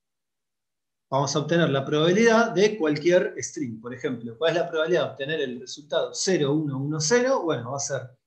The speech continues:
traza de la matriz final por un proyector asociado a ese string.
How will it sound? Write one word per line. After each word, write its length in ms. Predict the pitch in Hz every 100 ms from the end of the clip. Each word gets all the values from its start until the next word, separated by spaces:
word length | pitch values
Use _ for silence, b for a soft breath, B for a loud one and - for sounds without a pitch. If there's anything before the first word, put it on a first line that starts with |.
| _
traza 560 | - 190 - - 113 -
de 100 | 127
la 100 | 127
matriz 360 | 135 139 180 185
final 540 | 240 240 254 254 - _ _
por 480 | - 226 233 226 - _ _ _
un 220 | - 240 233
proyector 800 | 208 - 180 185 190 190 - -
asociado 760 | 165 - 160 170 156 156 160 -
a 120 | 127
ese 180 | 127 139
string. 240 | - -